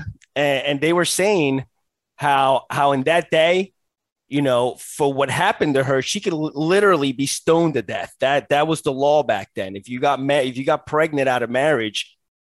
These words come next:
you know, it was okay for Joseph to go ahead and stone you to death. That was the law. But, but she went ahead and, and, and had to go ahead and, and,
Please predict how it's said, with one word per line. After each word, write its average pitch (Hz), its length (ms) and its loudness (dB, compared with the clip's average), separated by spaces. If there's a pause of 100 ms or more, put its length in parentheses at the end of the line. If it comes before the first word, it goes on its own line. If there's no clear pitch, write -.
(160)
you 127 160 -4
know, 107 320 0 (320)
it 151 100 2
was 160 200 2
okay 160 340 2
for 160 160 -4
Joseph 131 400 -2
to 127 100 -8
go 127 160 0
ahead 123 140 -2
and 110 80 -10
stone 135 320 -4
you 107 80 -6
to 101 100 -10
death. 95 260 -16
That 120 140 -4
was 123 140 -6
the 117 80 -14
law. 131 260 0
But, 131 180 -4
but 151 120 -2
she 214 160 0
went 247 200 2
ahead 143 480 2 (380)
and, 147 220 0
and, 139 140 -2
and 139 180 -2
had 160 200 0
to 156 80 2
go 151 200 0
ahead 151 240 0
and, 135 160 -2
and, 120 240 -6